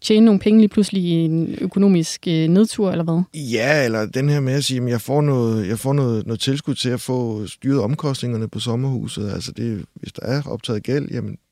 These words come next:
Speaker 2: det kan så betale noget banklån.
Speaker 1: Mm.
Speaker 2: Det kan være med til at hjælpe med at betale, øh, el- og gasregningen, øh, derhjemme, hvis, hvis det er det. Øh, og så f-, kan det jo give det her ekstra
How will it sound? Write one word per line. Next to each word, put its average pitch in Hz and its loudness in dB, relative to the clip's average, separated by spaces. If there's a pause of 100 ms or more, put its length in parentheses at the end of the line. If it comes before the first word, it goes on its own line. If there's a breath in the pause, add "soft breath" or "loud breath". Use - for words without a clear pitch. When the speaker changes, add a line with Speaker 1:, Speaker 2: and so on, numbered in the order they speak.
(120)
Speaker 2:
det 123 -2
kan 117 -2
så 107 -4
betale - -8
noget 92 -12
banklån. 139 -6 (340 loud breath)
Speaker 1:
Mm. 202 2
Speaker 2:
Det 120 -2
kan 113 -2
være 101 -2
med 113 -2
til 127 -6
at 110 -4
hjælpe 110 -4
med 120 -2
at 113 -4
betale, 113 -2
øh, 98 -4 (640 soft breath)
el- 117 0
og 110 0
gasregningen, 113 0
øh, 92 -2
derhjemme, 117 -2
hvis, 127 -8
hvis 107 -8
det 98 -8
er - -8
det. 160 -2 (560 soft breath)
Øh, 120 0
og 117 -4
så 123 -2
f-, - -10 (120)
kan 123 -2
det 120 -2
jo 113 -6
give 151 -4
det 147 0
her 131 0
ekstra 127 -2